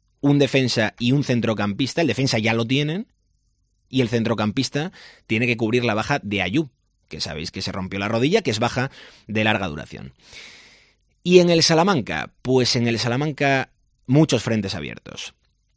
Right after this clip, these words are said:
A través de las redes sociales adelantamos en cope, en cope Salamanca, el veinticinco de diciembre, las negociaciones del club por Javi Carpio,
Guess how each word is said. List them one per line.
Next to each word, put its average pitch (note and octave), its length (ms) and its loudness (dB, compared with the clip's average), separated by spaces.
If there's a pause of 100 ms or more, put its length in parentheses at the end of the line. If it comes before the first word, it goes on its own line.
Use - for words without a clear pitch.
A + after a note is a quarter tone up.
A - 120 0
través E3+ 200 4
de A3+ 60 0
las A3 140 4
redes F3 180 -2
sociales D#3 320 0
adelantamos A#2+ 460 0
en B2+ 100 2
cope, B2 340 -4 (440)
en G2+ 100 -8
cope A2+ 160 -2
Salamanca, A#2+ 400 2
el A2+ 80 2
veinticinco A2 560 0
de C3+ 80 2
diciembre, B2 420 0
las G#2+ 160 -2
negociaciones G#2+ 540 -4
del G#2 140 -6
club A#2+ 120 0
por A2 160 -2
Javi D3 280 2
Carpio, C3+ 480 -2